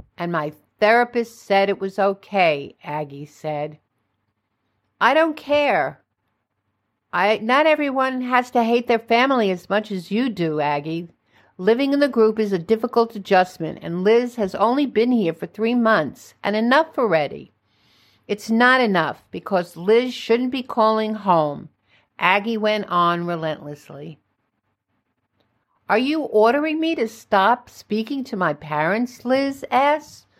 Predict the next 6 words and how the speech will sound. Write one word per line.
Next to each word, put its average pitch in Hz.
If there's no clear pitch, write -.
"What's 254
gonna 277
happen 262
if 269
I 285
don't?" 277